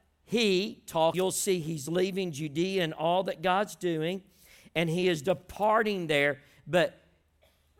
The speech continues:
verse four says, "But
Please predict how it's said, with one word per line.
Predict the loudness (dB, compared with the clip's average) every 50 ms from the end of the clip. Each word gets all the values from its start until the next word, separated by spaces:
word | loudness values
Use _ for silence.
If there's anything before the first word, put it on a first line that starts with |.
| _ _ _ _ _ -20
verse | -16 -12 0 4 6 6 6 4 2 -2 -6 -10 -10 -12 -14 _ _ _
four | -4 2 4 4 4 4 2
says, | 2 2 2 2 2 2 0
"But | 0 4 6 6 6 6 2